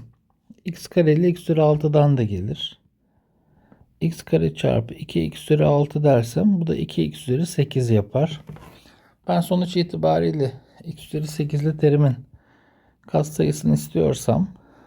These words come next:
bu eksi dokuz x üzeri sekiz, eksi iki x üzeri sekiz artı iki x üzeri sekiz diyerekten bunlar sadeleşir. Geriye ne kalır?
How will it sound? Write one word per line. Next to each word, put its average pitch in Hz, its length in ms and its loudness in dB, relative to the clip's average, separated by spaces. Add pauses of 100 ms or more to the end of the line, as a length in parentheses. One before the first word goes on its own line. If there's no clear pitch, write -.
(140)
bu 175 320 0
eksi 160 360 -4
dokuz 156 320 -2
x 135 240 -6
üzeri 113 220 0
sekiz, 117 540 -8
eksi - 340 -4
iki 147 440 0 (800)
x - 240 -12
üzeri 120 220 -4
sekiz - 400 -6
artı 143 420 -2
iki 147 220 -6
x - 160 -6
üzeri 131 200 -4
sekiz 127 460 -6
diyerekten 110 640 0 (440)
bunlar 160 260 0
sadeleşir. 135 920 -2 (880)
Geriye 85 320 2
ne - 140 0
kalır? - 520 -4